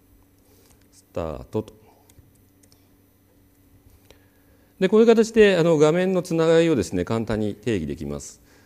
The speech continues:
で、それぞれの画面にちょっと手を加えておきましょう。で、スケッチフローのプロジェクトを使うとですね、スケッチフロースタイルのコントロールが用意されています。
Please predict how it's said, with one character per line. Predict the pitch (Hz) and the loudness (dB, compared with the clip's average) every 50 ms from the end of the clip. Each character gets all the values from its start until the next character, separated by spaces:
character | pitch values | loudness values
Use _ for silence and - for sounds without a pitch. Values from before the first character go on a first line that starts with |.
| _ _ - | _ _ -8
で、 | 170 180 190 | -6 -4 -4
そ | 185 196 180 | -2 0 0
れ | 180 202 | 0 0
ぞ | 226 254 | 0 0
れ | 240 | 0
の | 185 135 | 0 0
画 | 123 120 | 0 0
面 | 123 123 | 0 -2
に | 120 | -2
ち | 113 143 | -4 -6
ょ | |
っ | 131 | -6
と | - 92 82 76 | -4 -4 -4 -2
手 | - 143 | 0 0
を | 123 92 85 | 0 -2 -2
加 | - 101 90 87 | -4 -4 -2 -2
え | 87 85 | -2 -4
て | 92 | -6
お | 85 | -6
き | - 90 | -8 -6
ま | 87 85 | -6 -8
し | 82 - - 107 | -8 -8 -6 -4
ょ | 95 85 78 73 - - _ _ _ _ _ _ _ _ _ _ _ _ _ _ _ _ _ _ _ - | -4 -2 -4 -6 -10 -14 _ _ _ _ _ _ _ _ _ _ _ _ _ _ _ _ _ _ _ -6
う。 | 143 | 0
で、 | 156 170 160 139 127 | 2 4 4 2 2
ス | - - | -2 -2
ケ | - 214 | -2 -2
ッ | |
チ | 202 - 233 208 | -2 -2 -2 -2
フ | 233 | 0
ロ | 233 262 254 | 0 2 2
ー | 233 | 2
の | 185 151 127 113 104 85 - - - - - - _ _ _ _ _ _ _ _ _ | 4 4 4 4 2 0 -2 -6 -16 -20 -20 -20 _ _ _ _ _ _ _ _ _
プ | - 147 | -6 -4
ロ | 160 165 | -2 -2
ジ | 160 | -2
ェ | 135 | -4
ク | - | -4
ト | - 101 | -6 -8
を | |
使 | 90 - - - 117 | -8 -6 -6 -4 -4
う | 117 117 | -2 -2
と | - 107 | -4 -6
で | 90 82 | -6 -8
す | - - | -8 -8
ね、 | 92 92 87 80 82 - _ _ _ _ _ _ _ _ _ _ | -8 -8 -8 -8 -10 -16 _ _ _ _ _ _ _ _ _ _
ス | - - | -14 -8
ケ | - 185 | -6 -6
ッ | 180 | -6
チ | 185 - 196 | -4 -6 -6
フ | - 208 | -4 -2
ロ | 214 214 | -2 -2
ー | |
ス | 208 - | -4 -4
タ | - 226 220 214 | -4 -2 0 0
イ | 190 | 0
ル | 156 | 0
の | 131 120 | 0 -2
コ | 107 - 127 127 | -2 -2 -4 -4
ン | 120 | -4
ト | - 139 | -2 -2
ロ | 131 | -2
ー | 127 | -2
ル | 104 92 | -2 -2
が | 98 90 | -2 -2
用 | 92 104 98 | -2 -2 -4
意 | 87 78 | -4 -4
さ | - 82 | -6 -6
れ | 73 73 | -8 -8
て | 69 - | -8 -8
い | 73 69 | -10 -10
ま | 69 69 67 | -10 -10 -12
す。 | 69 - - - _ | -14 -16 -20 -20 _